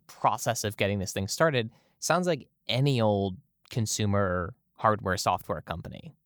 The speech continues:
right? Like, it's a very different tenor of conversation than I have with, like, a DeFi protocol founder or something along those lines. So for you, where's the line between, like,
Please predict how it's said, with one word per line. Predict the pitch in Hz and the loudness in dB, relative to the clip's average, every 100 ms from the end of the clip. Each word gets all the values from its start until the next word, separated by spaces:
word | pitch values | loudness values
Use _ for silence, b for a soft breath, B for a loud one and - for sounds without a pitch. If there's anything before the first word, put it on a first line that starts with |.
| _ - | _ 2
right? | 110 110 | 4 4
Like, | 117 | 2
it's | 127 | -2
a | |
very | 117 143 160 175 | -2 2 4 2
different | 170 156 - | 0 -2 -4
tenor | - 127 131 | -4 0 0
of | 120 | 0
conversation | - 120 113 107 104 98 104 | -2 -2 0 0 -2 0 0
than | 95 | 0
I | |
have | 95 98 92 | -2 -2 -2
with, | 98 | -4
like, | 101 | -6
a | 98 | -6
DeFi | - 101 - 98 | -6 -4 0 -2
protocol | - 101 92 92 92 | 0 -4 -4 -4 -8
founder | - 60 90 65 - - | -10 -10 -10 -12 -16 -8
or | 95 | -4
something | 110 92 90 | -2 -2 -4
along | 87 82 85 | -4 -6 -8
those | 85 85 | -8 -8
lines. | 76 53 - - B B | -10 -12 -14 -14 B B
So | - 190 - | 0 0 0
for | - 170 | -4 -4
you, | 151 196 226 165 | -2 0 2 0
where's | - 156 190 | 0 2 2
the | 220 | -2
line | 170 127 123 127 127 | -2 2 2 2 0
between, | 120 - 113 110 | -2 -6 -2 0
like, | 104 98 95 | 0 0 0